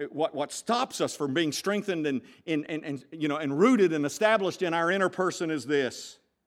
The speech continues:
Often, we are afraid of taking the journey that is necessary through our own soul.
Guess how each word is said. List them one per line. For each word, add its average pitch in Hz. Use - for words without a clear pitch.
Often, 220
we 170
are 175
afraid 135
of 131
taking 151
the 147
journey 131
that 120
is 113
necessary 107
through 104
our 98
own 95
soul. 71